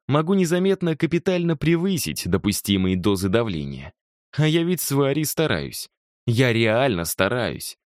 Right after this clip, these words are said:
Хоть она этого и не понимает. Все равно вечно недовольна. И вот я держался изо всех сил — Почти гордился собой. Она взяла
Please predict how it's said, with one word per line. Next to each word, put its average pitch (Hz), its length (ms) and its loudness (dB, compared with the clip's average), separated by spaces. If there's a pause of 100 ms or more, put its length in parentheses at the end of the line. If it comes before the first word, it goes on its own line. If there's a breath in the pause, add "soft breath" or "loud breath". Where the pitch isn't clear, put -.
(440)
Хоть 156 200 2
она 196 200 2
этого 165 280 0
и 160 80 2
не 165 160 2
понимает. 143 720 -2 (400)
Все - 180 0
равно 214 240 0
вечно 92 460 0
недовольна. 95 720 -2 (240)
И 127 100 2
вот 180 240 0
я 185 140 2
держался 143 640 0
изо 143 160 0
всех 156 260 -2
сил — 87 380 -2 (320)
Почти 147 320 0
гордился 135 640 0
собой. 80 540 -2 (160)
Она 123 240 2
взяла 131 440 2